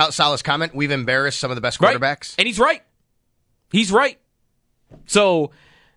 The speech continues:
Speaker 2: that, there is a defense there for Allen, which is why I don't have a ton of confidence that the Bills are just gonna score a bunch of points.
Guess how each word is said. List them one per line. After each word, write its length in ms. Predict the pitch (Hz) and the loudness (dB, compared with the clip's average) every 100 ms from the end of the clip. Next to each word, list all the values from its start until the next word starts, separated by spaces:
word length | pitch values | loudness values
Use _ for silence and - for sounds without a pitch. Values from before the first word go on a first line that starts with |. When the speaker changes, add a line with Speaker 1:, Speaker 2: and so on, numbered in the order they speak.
| _ _ - | _ _ -4
Speaker 2:
that, 200 | 180 190 | -2 2
there 180 | 190 208 | 2 2
is 120 | 175 | 0
a 40 | |
defense 440 | 165 - 226 254 - | -4 -4 -2 -2 0
there 180 | 190 165 | -2 0
for 200 | 139 135 | 0 2
Allen, 440 | 185 131 104 98 _ _ | 2 0 -6 -12 _ _
which 140 | 147 156 | -10 -8
is 80 | |
why 260 | 143 233 254 | -2 2 2
I 40 | |
don't 140 | 202 190 | 0 -4
have 120 | 196 | -6
a 40 | 127 | -8
ton 240 | - 196 | -8 -6
of 80 | 139 | -2
confidence 540 | 185 196 113 98 - | 0 0 -2 -12 -12
that 120 | 131 | -12
the 100 | 120 | -8
Bills 300 | 127 156 147 | -2 0 0
are 40 | 131 | -6
just 140 | 123 | -10
gonna 120 | 147 | -8
score 340 | 117 - 151 139 | -6 -4 0 0
a 40 | |
bunch 220 | 120 135 117 | 0 -4 -6
of 80 | |
points. 420 | 120 151 95 - | -8 -8 -6 -10